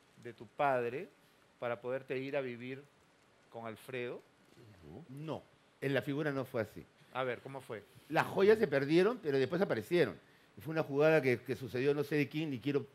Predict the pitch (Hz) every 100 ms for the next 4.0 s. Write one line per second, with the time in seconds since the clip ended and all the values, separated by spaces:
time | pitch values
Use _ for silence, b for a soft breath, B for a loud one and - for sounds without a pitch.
0 | _ 123 127 113 110 104 113 131 131 123
1 | 139 131 123 120 135 196 - 156 160 165
2 | 156 - 98 135 151 196 247 269 190 170
3 | 156 151 - 127 131 123 127 123 117 117